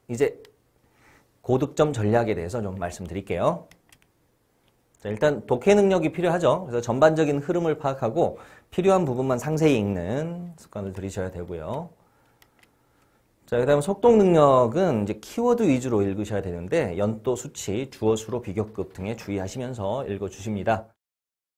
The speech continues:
자, 그럼 예문을 보면서 확인해 볼게요. 자, 이 문장을 보시면서 아, 이 문장의 내용들 중에서 특히 기억을 해야 될 부분이 어느 부분인가 생각을 해보세요. 자,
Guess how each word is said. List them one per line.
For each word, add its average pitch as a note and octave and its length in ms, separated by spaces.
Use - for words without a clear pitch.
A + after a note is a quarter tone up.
자, C3 160
그럼 D3 160
예문을 F#3+ 400
보면서 C#3+ 460
확인해 D3 320
볼게요. G#2+ 600
자, D#2 400
이 C#3+ 140
문장을 G#3+ 420
보시면서 D3+ 640
아, C3 180
이 D3 160
문장의 C#3+ 380
내용들 B2+ 460
중에서 A2 320
특히 F3 640
기억을 B2+ 400
해야 C#3 160
될 A2+ 260
부분이 A2+ 300
어느 G#2 440
부분인가 F#2+ 640
생각을 G#2+ 360
해보세요. A2+ 540
자, D2+ 500